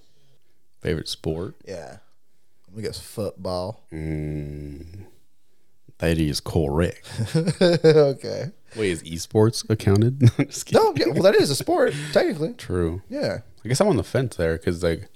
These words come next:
Speaker 1: I like football, but then I also like esports.
Speaker 2: So it's in between then.
Speaker 1: Yeah,
Speaker 2: It's a
Speaker 1: because
Speaker 2: tie?
Speaker 1: I'm, yeah.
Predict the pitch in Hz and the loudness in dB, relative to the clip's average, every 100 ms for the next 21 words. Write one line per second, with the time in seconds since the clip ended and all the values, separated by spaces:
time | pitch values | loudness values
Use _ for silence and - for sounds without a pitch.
0 | - 90 98 92 104 98 95 80 82 82 | -4 2 2 2 2 0 2 0 0 -4
1 | 78 76 76 - 78 78 78 95 80 - | -4 -4 -4 -4 -4 -4 -4 -8 -12 -10
2 | 78 78 - - - - - - - - | -12 -12 -14 -20 -20 -20 -20 -20 -20 -14
3 | - 165 165 135 117 110 104 95 90 101 | -4 -2 -2 -2 -2 -4 -4 -6 -8 -14
4 | - - - 95 76 90 82 104 123 139 | -20 -18 0 2 2 0 0 0 0 -4
5 | - - - 78 - | -12 -20 -14 -8 -6